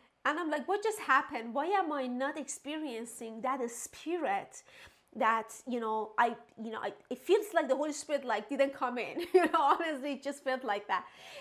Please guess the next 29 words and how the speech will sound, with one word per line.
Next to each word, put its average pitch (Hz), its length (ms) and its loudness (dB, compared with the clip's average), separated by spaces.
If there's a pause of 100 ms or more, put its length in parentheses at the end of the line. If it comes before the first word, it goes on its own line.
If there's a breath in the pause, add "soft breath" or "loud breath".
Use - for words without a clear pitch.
(200 loud breath)
And, 254 420 4
um, 233 400 0 (160)
uh, 220 480 -2
but 240 320 6
we 254 260 -2
know 247 180 0
that 220 220 0
this 254 160 -10
is 214 120 -10
impossible. 233 560 0
But 277 260 0
the 294 80 0
thing 453 300 2
is, 269 180 2
that 359 140 10
was 370 120 2
my - 140 0
feeling 339 300 0
at - 120 -2
the - 160 -14
time. 233 200 0 (580 loud breath)
And 285 240 0
it 330 80 0
was 294 140 0
interesting. 403 420 0
The 277 140 6
moment 415 340 6
I 403 60 4
stepped 403 300 -2